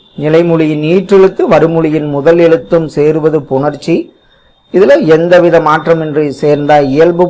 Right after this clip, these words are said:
புணர்ச்சி. இதே வந்து பாத்தீங்கன்னா, மாற்றங்கள் சேரும்போது, அதாவது இரு சொற்கள் சேரும்போது மாற்றம் ஏற்பட்டா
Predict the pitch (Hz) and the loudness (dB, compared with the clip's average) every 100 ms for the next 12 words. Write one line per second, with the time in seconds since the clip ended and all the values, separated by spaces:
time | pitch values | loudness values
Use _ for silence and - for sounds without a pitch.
0 | 156 160 156 - 214 311 - _ _ _ | -2 -2 -4 -2 -4 -4 -10 _ _ _
1 | - 170 190 185 175 175 160 156 160 208 | -4 2 4 4 2 2 2 0 -2 -4
2 | 349 139 147 147 165 156 147 131 151 165 | -4 0 -2 0 -2 0 -4 -2 0 0
3 | 160 147 135 107 - - - 139 151 214 | 0 -2 -2 -2 -10 -16 -4 -2 0 0
4 | 147 147 135 131 127 147 147 196 175 165 | 0 0 2 2 0 -4 2 0 2 2
5 | 175 175 160 156 156 262 - 143 143 156 | 2 2 2 0 2 -2 -2 -4 -2 -4
6 | 143 143 143 151 123 | 0 -2 0 -4 0